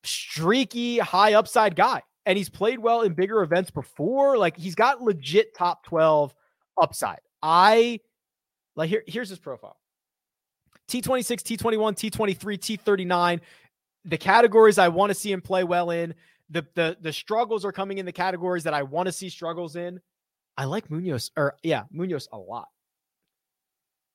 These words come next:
Hey, Rick, love that you brought on Andy Lack. Thank you. You're two of my favorite golf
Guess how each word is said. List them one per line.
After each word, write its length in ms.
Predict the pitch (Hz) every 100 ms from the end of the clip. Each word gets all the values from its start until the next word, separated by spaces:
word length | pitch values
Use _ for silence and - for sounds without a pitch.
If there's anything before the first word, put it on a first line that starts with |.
| _ _ _ _ _ _ _ _ _ _ _ _ _ _ _ _
Hey, 160 | 262 277
Rick, 260 | 269 269 -
love 180 | 214 277
that 80 | 285
you 80 |
brought 200 | 214 247
on 120 | 226 214
Andy 220 | 180 170
Lack. 240 | 180 285
Thank 280 | - 151 -
you. 180 | 185 320
You're 120 | 220
two 160 | - 208
of 60 |
my 100 | 196
favorite 300 | 185 190 170
golf 260 | 175 156